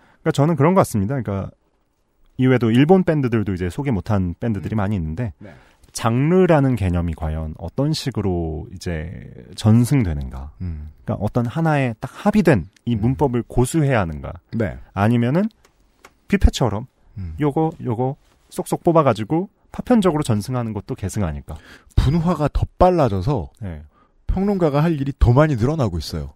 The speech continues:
Speaker 1: 그러니까 지금처럼 한 시대의 모든 음악을 다 한 플레이리스트에서 넣어, 넣어서 들을 수 있는 시대라면
Speaker 2: 음.
Speaker 1: 이런 경향은 더 심해질 겁니다.
Speaker 2: 요즘으로 말할 것 같으면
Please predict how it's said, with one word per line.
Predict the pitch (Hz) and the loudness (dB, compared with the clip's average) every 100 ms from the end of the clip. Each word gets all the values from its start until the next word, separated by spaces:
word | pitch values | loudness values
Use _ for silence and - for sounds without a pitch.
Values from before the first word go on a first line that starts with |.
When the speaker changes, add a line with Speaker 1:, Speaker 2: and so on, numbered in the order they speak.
| _ | _
Speaker 1:
그러니까 | - 202 | -8 -6
지금처럼 | - 143 233 - 208 | -2 2 2 4 2
한 | 190 240 247 | 2 2 2
시대의 | 240 196 185 | 2 4 4
모든 | 107 147 214 233 | 2 0 0 2
음악을 | 185 170 160 156 185 92 82 | 2 2 0 2 0 0 -6
다 | - 147 165 175 170 165 165 160 | -8 -4 -2 0 0 -2 -4 -4
한 | 202 | -4
플레이리스트에서 | - 196 175 147 - - 131 120 117 | -2 0 2 0 -4 -6 -4 -4 -4
넣어, | 92 92 104 104 | -2 -2 -2 2
넣어서 | 101 165 185 | 6 6 4
들을 | 165 104 | 0 0
수 | - | 0
있는 | 110 98 | -2 -2
시대라면 | - 147 101 90 110 95 | -2 -2 0 0 -4 -6
Speaker 2:
음. | 90 76 73 | -8 -10 -4
Speaker 1:
이런 | 107 143 | 0 2
경향은 | 127 87 80 135 | 0 -4 -4 -6
더 | 87 85 | -6 -8
심해질 | - 160 185 | -6 -6 -4
겁니다. | 196 175 78 95 117 _ | -4 -2 -4 -10 -18 _
Speaker 2:
요즘으로 | 113 143 202 196 | 0 2 2 4
말할 | 131 120 | 6 4
것 | 123 | 2
같으면 | 107 98 139 143 80 | -2 -2 -2 -2 -2